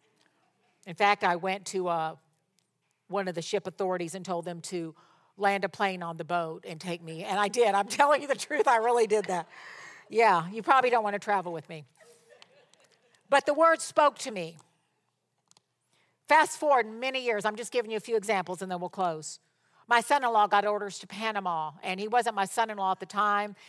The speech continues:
but the Lord had spoken to me that he was Katie's husband. The Lord had spoken to her that he was her husband. And I could not see how these young people were gonna last two years.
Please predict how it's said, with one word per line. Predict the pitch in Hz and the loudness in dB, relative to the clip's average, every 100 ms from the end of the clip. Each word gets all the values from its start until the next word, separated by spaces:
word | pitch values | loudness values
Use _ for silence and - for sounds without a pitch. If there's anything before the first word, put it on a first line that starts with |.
| - | -12
but | 190 | -6
the | 208 | 0
Lord | 220 226 | 2 2
had | 208 | 0
spoken | - 220 214 208 | 0 0 0 -4
to | 190 | -8
me | 208 202 | -6 -4
that | 180 | -4
he | 202 | -4
was | 190 - | -6 -6
Katie's | 214 180 170 | -4 -4 -2
husband. | 208 208 180 196 | 0 0 -2 -8
The | 170 | -6
Lord | 180 180 | -6 -8
had | 165 | -10
spoken | - 170 160 | -10 -10 -10
to | 165 | -4
her | 208 247 240 _ _ _ _ | -2 -2 -4 _ _ _ _
that | 196 180 | -6 -4
he | 190 | -4
was | 175 | -6
her | 175 160 | -8 -4
husband. | 208 214 196 208 208 _ _ _ _ - | 0 0 -2 -8 -8 _ _ _ _ -6
And | 196 | 2
I | 214 | 2
could | 233 214 | 2 0
not | 208 226 - | 4 4 2
see | - 240 196 160 151 - _ _ | 0 2 2 -2 -12 -18 _ _
how | 214 202 185 175 175 170 _ - | 2 4 4 4 0 -10 _ -8
these | 214 165 | -8 -2
young | 214 220 | 0 0
people | 208 240 214 185 | -4 -10 -6 -6
were | 170 175 | -6 -6
gonna | 180 175 | -4 0
last | 185 180 165 - | 2 2 0 -8
two | - 208 | -10 -8
years. | 185 156 147 - - | -6 -8 -10 -18 -20